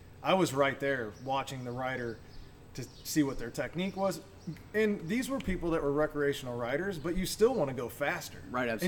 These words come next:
Speaker 2: absolutely.
Speaker 1: wanna be comfortable. You wanna show up to a ride and feel
Speaker 2: Right.
Speaker 1: like you have the right gear and you can do this and this and this. So we created that.
Speaker 2: Wow.
Speaker 1: We took a very intimidating sport, which I think cycling is. You don't
Speaker 2: Yeah.
Speaker 1: roll around in spandex
Speaker 2: Right.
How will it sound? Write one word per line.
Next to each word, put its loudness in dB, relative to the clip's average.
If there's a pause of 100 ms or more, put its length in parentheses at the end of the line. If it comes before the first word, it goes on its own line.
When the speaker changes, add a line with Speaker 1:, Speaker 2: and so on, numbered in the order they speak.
(120)
Speaker 2:
absolutely. 4
Speaker 1:
wanna 4
be 2
comfortable. 2
You 4
wanna 6
show 4
up -2
to -2
a 2
ride 2
and 0
feel 4
Speaker 2:
Right. 8
Speaker 1:
like 6
you 2
have 4
the 2
right 4
gear 0
and 2
you -2
can -4
do 6
this 0
and -8
this -6
and -4
this. 2 (460)
So 6 (380)
we 0
created 2
that. -12 (280)
Speaker 2:
Wow. 0
Speaker 1:
We 6 (100)
took 0 (440)
a 2
very 4
intimidating 0 (420)
sport, 0 (200)
which 0
I 6
think 2
cycling 2
is. 0
You 4
don't 2
Speaker 2:
Yeah. 2
Speaker 1:
roll 8
around 2
in -4
spandex -4 (180)
Speaker 2:
Right. 0